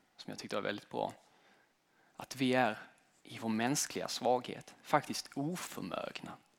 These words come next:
att älska Gud. Vi kan inte i oss själva älska Gud.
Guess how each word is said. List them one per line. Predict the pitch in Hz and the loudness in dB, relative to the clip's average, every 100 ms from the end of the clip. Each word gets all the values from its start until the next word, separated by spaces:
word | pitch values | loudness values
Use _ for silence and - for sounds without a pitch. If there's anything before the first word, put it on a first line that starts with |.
| _ - | _ -8
att | - 120 | 2 4
älska | 135 - 113 | 4 2 -4
Gud. | 120 - - _ _ _ _ _ _ _ _ _ _ _ _ _ _ _ _ _ _ _ _ | -6 -8 -16 _ _ _ _ _ _ _ _ _ _ _ _ _ _ _ _ _ _ _ _
Vi | - | -8
kan | - - - 113 | -2 2 4 4
inte | 175 135 | 4 4
i | |
oss | 123 - | 2 2
själva | 139 131 107 | 2 4 4
älska | 131 - 123 | 4 0 0
Gud. | 147 - | 0 -2